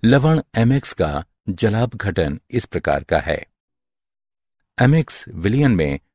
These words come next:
दुर्बल अम्ल और दुर्बल क्षार दोनों आंशिक रूप से अवियोजित स्वरूप में रहते हैं। इस प्रकार के विलयन का पीएच निम्न है। पीएच बराबर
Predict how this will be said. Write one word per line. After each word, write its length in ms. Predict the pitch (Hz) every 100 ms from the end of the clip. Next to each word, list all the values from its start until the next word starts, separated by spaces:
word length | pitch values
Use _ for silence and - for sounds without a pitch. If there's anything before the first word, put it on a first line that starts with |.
| _
दुर्बल 440 | 95 85 139 127 120
अम्ल 480 | - 120 95 69 64 _ _
और 320 | 82 73 69 -
दुर्बल 480 | - 135 120 117
क्षार 480 | 117 - 80 67 71 - _ _ -
दोनों 440 | 87 120 131 123 -
आंशिक 400 | 92 101 - 101
रूप 160 | 87 101
से 340 | - 78 64 - _ _
अवियोजित 640 | 107 110 107 123 113 117
स्वरूप 440 | - 78 73 90 71
में 220 | 67 71
रहते 320 | 92 73 78
हैं। 300 | 73 71 58 _ _ _ _ _ _ _ _ _ _ _ - _
इस 180 | 147 143
प्रकार 420 | - 135 139 135
के 160 | 135 131
विलयन 380 | 101 95 113 113
का 220 | - 101
पीएच 580 | - - 80 73 - - -
निम्न 220 | 92 71
है। 300 | 67 78 65 - _ _ _ _
पीएच 320 | 80 71 65 -
बराबर 420 | - 67 71 113